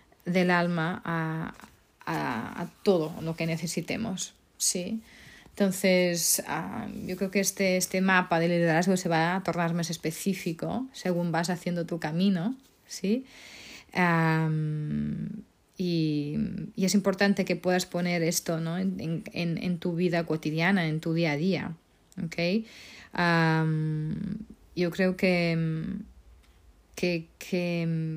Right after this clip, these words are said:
que cada grupo, em, que cada grupo de personas, cada comunidad, cada, va a poder dar origen, ¿no? en, a líderes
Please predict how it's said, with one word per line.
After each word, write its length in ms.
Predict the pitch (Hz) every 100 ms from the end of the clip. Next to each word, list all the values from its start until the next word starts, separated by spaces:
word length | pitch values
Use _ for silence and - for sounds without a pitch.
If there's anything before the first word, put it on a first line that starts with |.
| - - - - - - -
que 160 | 185
cada 240 | 180 190 190
grupo, 520 | 202 202 180 175 285 - - - - - -
em, 880 | 180 175 170 165 165 160 156 156 - - - _ -
que 100 | -
cada 260 | 185 185 185
grupo 260 | 180 175
de 100 | 170
personas, 420 | 170 - 190 185
cada 220 | 185 165 165
comunidad, 760 | 170 165 160 165 180 180 180
cada, 380 | - 170 165 160
va 300 | 165 170 175
a 80 | 180 170 -
poder 340 | 165 170 160 - 165 165 - -
dar 320 | 170 165 165
origen, 520 | 165 180 - 175 170
¿no? 160 | 165 220
en, 140 | 208
a 100 | 165
líderes 720 | 165 190 180 160 202 - -